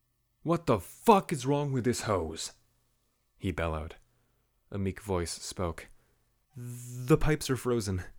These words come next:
"You, you can't be." The hose dropped from Tyler's hands with a clink. As the sprinklers continued to do their work,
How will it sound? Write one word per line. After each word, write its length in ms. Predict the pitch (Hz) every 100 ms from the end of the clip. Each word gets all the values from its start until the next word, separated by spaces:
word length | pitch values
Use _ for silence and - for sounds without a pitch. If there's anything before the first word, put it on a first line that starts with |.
| - _ _ _ _ _ _ _ _ -
"You, 460 | 107 127 78 - - - - -
you 160 | 107 107
can't 400 | - 180 165 -
be." 300 | 95 98 - _ _ _ _ _
The 80 | -
hose 260 | 87 92 85
dropped 360 | - 90 85
from 160 | - 90
Tyler's 400 | - 87 82 -
hands 280 | 95 87 82
with 100 | 82
a 40 |
clink. 420 | 85 92 82 - - _ _ _ _ _ _ _ _
As 160 | - 85
the 60 |
sprinklers 560 | 90 - 101 95 95 -
continued 460 | 101 - 107 98 92
to 80 |
do 120 | 85 87
their 180 | 82
work, 380 | 87 107 104 -